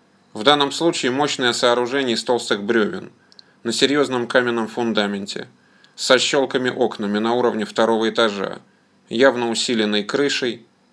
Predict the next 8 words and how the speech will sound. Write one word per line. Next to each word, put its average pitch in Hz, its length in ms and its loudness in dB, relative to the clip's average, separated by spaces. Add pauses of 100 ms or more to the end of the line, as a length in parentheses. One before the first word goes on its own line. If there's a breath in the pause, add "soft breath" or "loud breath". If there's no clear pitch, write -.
и 135 80 -6
тяжёлой 117 460 2
дверью. 98 500 -6 (840 soft breath)
Сбоку, 143 440 0
кстати, - 380 2
была 120 280 2
пристроена 117 580 -2
часовенка. 101 760 -6